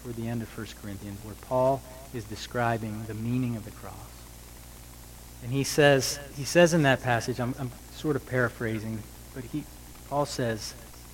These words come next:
"What Jews desire is a sign, and what Gentiles desire is, is wisdom."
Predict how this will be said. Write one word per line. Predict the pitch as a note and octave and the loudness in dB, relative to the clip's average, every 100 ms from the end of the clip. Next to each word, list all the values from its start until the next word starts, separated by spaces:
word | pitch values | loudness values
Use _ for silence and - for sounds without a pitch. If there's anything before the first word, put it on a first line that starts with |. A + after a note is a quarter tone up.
| - | -12
"What | C#3+ C3 | -10 -8
Jews | A#2 C3+ E3 E3+ | 0 4 6 4
desire | D3 A2+ A#2+ A2+ A2 A2+ | 0 0 2 2 0 -2
is | A2 | -6
a | A2 | -6
sign, | - - A2+ G2 F2+ F2 - - - - - - - | -6 -4 -4 -4 -8 -12 -16 -16 -16 -16 -16 -18 -12
and | A#2 | -6
what | A#2 A2 | -4 -4
Gentiles | - C3+ D3+ C#3 B2 A#2 | 0 2 2 2 0 0
desire | G#2+ A2 A2+ G2+ G2 G2+ G#2 | -4 -6 -4 -4 -4 -6 -10
is, | - - - - | -14 -14 -14 -12
is | G#2 | -10
wisdom." | G#2+ A2+ G2+ - | -6 -6 -6 -10